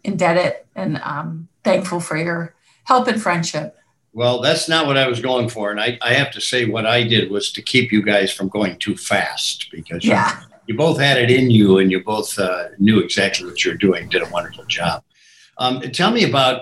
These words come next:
Speaker 2: uh, y-, you know, the employee circumstance, 'cause now you're starting to grow. You've got a Chicago office. I'm presuming you're looking at some other markets too. Are you able to get the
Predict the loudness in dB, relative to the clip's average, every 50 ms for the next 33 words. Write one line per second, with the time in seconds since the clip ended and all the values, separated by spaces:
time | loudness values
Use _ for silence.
0 | -8 -8 -8 -8 -8 -8 -10 -10 -6 -6 -4 -2 0 2 4 4 2 2 0 0
1 | 0 2 2 2 2 2 2 0 0 -2 -4 -6 -4 -2 -2 -2 -2 -2 -2 -2
2 | -2 0 0 2 2 2 2 4 2 2 2 2 0 -2 0 2 2 2 4 2
3 | 2 2 2 2 2 2 2 -2 -4 -4 -2 0 2 4 4 4 6 4 4 0
4 | -2 -4 -2 -2 0 -2 -2 -2 -4 -2 0 4 6 6 8 6 6 4 0 -8
5 | -14 -16 -18 -12 -6 -2 2 2 2 2 2 2 2 2 2 2 2 4 4 4
6 | 4 4 2 2 2 2 2 2 0 -2 -2 -2 0 0 -2 0 0 2 2 4
7 | 4 4 4 4 4 4 4 4 4 4 2 2 0 -2 _ _ -2 0 0 0
8 | 0 -4 -4 -2 -2